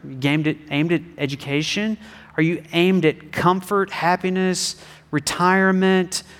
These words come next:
pleasure, entertainment? Is that what you're aimed at? You cannot be aimed at those things and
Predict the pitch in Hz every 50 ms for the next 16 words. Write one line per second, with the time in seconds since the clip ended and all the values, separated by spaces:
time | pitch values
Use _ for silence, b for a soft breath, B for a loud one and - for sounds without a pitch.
0 | B B B B - - - 196 196 190 185 165 180 185 185 185 156 147 170 170
1 | 170 170 175 190 185 147 160 156 185 180 196 196 - - 208 - - - - 160
2 | 160 175 202 220 220 214 214 226 247 254 226 - - B B B B B B B
3 | 208 196 196 - - 240 269 277 269 247 196 175 180 196 190 - - 170 180 202
4 | 233 262 269 247 196 185 - - 180 165 151 - - - - 220 233 247 226 175
5 | 165 160 - B B B B B B B _ _ _ _ _ _ _ - 196 196
6 | 196 185 180